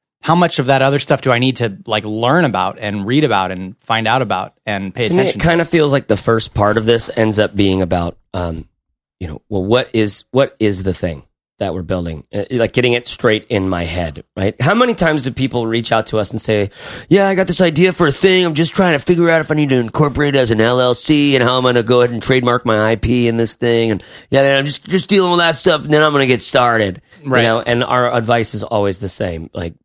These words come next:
Speaker 2: don't even deal with that right now.
Speaker 1: Yeah.
Speaker 2: Wait. Wait, uh, just when you actually prove that this exists and that there's a need for it and that people are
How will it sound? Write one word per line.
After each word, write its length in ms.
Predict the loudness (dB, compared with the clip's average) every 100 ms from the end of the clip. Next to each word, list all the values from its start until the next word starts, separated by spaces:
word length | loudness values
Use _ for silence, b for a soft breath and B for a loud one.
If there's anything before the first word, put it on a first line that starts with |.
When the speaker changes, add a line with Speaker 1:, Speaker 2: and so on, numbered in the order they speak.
| -2
Speaker 2:
don't 300 | 0 0 -4 _ _ -6
even 380 | -2 -2 -4 -8 _ -4
deal 220 | -2 0
with 140 | -2
that 140 | -6 -10
right 160 | -14 -14
now. 220 | -16 -18 _
Speaker 1:
Yeah. 120 | -2
Speaker 2:
Wait. 160 | -2 -4 _ _ -2
Wait, 220 | -2 -2
uh, 140 | -6 b b b
just 200 | -4 -4 -12 0
when 180 | 2
you 100 | 4 2
actually 340 | 0 0 0
prove 300 | 2 0 0
that 100 | 0
this 200 | -2 -4
exists 480 | -4 0 -2 -2 -4
and 80 | -2
that 80 | 0
there's 160 | -2 0
a 40 |
need 260 | 0 -2 0
for 180 | 0
it 60 | 0
and 100 | -2
that 100 | -6
people 280 | -6 -4 -4
are 160 | -4